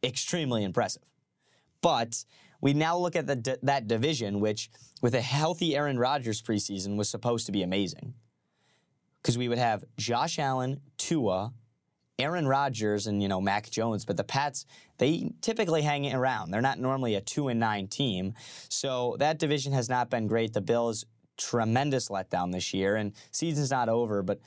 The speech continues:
the fact that they're five hundred, that loss last week was a heartbreaker, though. So I do feel for Bills fans. However, the Dolphins will beat the Commanders. They will win that division.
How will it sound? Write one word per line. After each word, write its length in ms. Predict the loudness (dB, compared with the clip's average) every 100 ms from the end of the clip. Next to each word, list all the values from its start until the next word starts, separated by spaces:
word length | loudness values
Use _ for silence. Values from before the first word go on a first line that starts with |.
| -20 _
the 80 | -4
fact 260 | 0 0 0
that 100 | 0
they're 180 | 0 0
five 440 | 0 0 0 -2
hundred, 460 | -2 0 0 0 -6 -18 _ _ _ 2
that 200 | 2 2
loss 300 | 0 0 -2
last 200 | -2 -2
week 140 | -2
was 140 | -2
a 40 | 0
heartbreaker, 600 | 0 0 0 -2 0 0
though. 100 | 0
So 160 | -2
I 80 | -4
do 260 | -2 0 0
feel 460 | -2 0 0 -2 -6 -20 _ -2
for 100 | 0
Bills 300 | 2 2 0
fans. 320 | -4 -4 -2
However, 380 | -2 0 0 -2 -8 _ _ _ _ _ _ _ _ _ _ 0
the 100 | 2
Dolphins 460 | 4 2 0 -2 0
will 180 | 0 0
beat 200 | 0 -2
the 80 |
Commanders. 560 | -2 0 0 0 -4 0
They 120 | 0
will 280 | 2 2 2
win 140 | 0
that 180 | 0 0
division. 560 | 0 0 0 0 -2